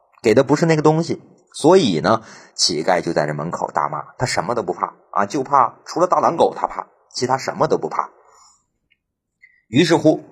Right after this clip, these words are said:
啊，这个人呢，就有一个人当街呢，就拿了一把刀捅了过去，把这个乞丐呢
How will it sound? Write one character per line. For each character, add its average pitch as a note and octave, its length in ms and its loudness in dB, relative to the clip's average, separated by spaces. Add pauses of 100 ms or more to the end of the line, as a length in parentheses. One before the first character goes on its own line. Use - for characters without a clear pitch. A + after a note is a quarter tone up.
(140)
啊， D#2 180 0
这 F#2 160 -2
个 F2 60 0
人 D#2 160 -2
呢， F#2 160 0 (240)
就 - 520 -4
有 E2+ 200 0
一 F2 100 2
个 G2+ 100 4
人 F2+ 400 -2
当 B2 360 0
街 A#2+ 180 0
呢， A2+ 160 -4 (160)
就 E2 160 -6
拿 D#2+ 240 -2
了 F#2 80 0
一 F#2 40 0
把 - 180 -4
刀 F2 160 2
捅 D2+ 260 -6
了 D2+ 80 -8
过 E2+ 160 4
去， D2+ 240 -8 (320)
把 D#2 140 -2
这 E2+ 100 -2
个 F#2+ 60 0
乞 F#2 260 -2
丐 E2+ 220 2
呢 D2+ 100 -12